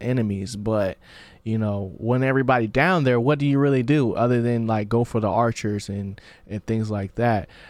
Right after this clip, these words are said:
Um, but, you know, I, I'm still interested in seeing, like, just more, more about the dragons and just, like, hearing about, like, just dragon pits. You know, they, they might build a dragon pit out at Casterly Rock if things go right for the, for that man Jason.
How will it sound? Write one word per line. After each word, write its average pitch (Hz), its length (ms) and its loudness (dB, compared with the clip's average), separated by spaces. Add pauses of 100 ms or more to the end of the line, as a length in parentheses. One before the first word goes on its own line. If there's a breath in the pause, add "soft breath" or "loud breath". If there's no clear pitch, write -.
(140 loud breath)
Um, 104 560 -2 (420)
but, 110 420 0
you 117 100 -2
know, 107 200 -2
I, 123 240 2
I'm 151 160 0
still - 200 0
interested 147 360 0
in 120 140 0
seeing, 123 360 -2
like, 104 240 -2
just - 240 -4
more, 113 300 -2 (100)
more 117 380 0
about 104 360 -4
the 101 100 -6
dragons 107 600 -2
and 98 220 -6
just, - 340 -8
like, - 200 -10 (420 loud breath)
hearing 127 240 2
about, 113 240 2
like, 104 180 0
just 104 200 -4
dragon 110 400 0
pits. - 640 -2 (160)
You 107 100 -6
know, 98 240 -4
they, 92 160 -8
they 101 160 -8
might 98 200 -4
build 101 180 -4
a 101 80 -4
dragon 101 260 -4
pit 101 180 -4
out 98 140 -4
at - 80 -10
Casterly 104 460 -4
Rock 113 260 2
if 107 80 -4
things 113 240 -2
go 113 180 -2
right 120 320 0
for - 220 -4
the, 110 100 -6
for - 140 -4
that 110 160 0
man 110 220 -2
Jason. 113 440 0